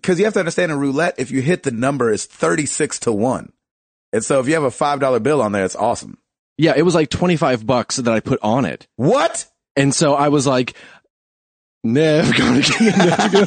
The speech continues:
Speaker 2: get it."
Speaker 1: <laughs>
Speaker 2: And I just took my money and backed away from the table and did the awkward moonwalk backwards
Speaker 1: That's
Speaker 2: and, uh,
Speaker 1: nine hundred dollars, Ed.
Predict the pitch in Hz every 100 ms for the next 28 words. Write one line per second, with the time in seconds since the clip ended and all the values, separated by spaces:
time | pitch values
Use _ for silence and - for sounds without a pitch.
0 | 196 - 240 - 233 - _ - 165 214
1 | - 190 - 180 170 208 185 180 190 -
2 | 226 190 185 170 180 208 202 151 127 160
3 | 165 160 175 175 165 151 160 180 139 123
4 | 127 135 143 135 151 151 139 135 147 143
5 | 143 120 143 147 160 226 240 220 202 220
6 | 226 202 220 202 175 202 220 151 - 127
7 | 87